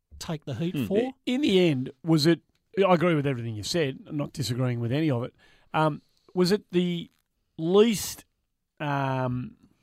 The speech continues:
Speaker 3: capable back, say, six or seven that we'd put out all year?
Speaker 1: Possibly.
Speaker 2: Yeah, oh.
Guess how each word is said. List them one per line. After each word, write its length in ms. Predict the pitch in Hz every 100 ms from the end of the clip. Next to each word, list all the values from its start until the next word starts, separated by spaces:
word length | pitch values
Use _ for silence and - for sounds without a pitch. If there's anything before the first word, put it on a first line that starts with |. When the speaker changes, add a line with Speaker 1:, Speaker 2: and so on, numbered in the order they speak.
| _ _ - _ _ _ -
Speaker 3:
capable 680 | - 160 165 143 139 127 - -
back, 220 | 143 131 _ -
say, 280 | - 143 123
six 400 | - 185 - 151
or 100 | 127
seven 500 | - 147 139 135 127 _ _ _ _
that 100 | 165
we'd 180 | 151 -
put 200 | - 156
out 160 | 143 135
all 160 | 127
year? 220 | 117 131 202 180
Speaker 1:
Possibly. 580 | - 269 - 101 117 190
Speaker 2:
Yeah, 60 | 247
oh. 220 | -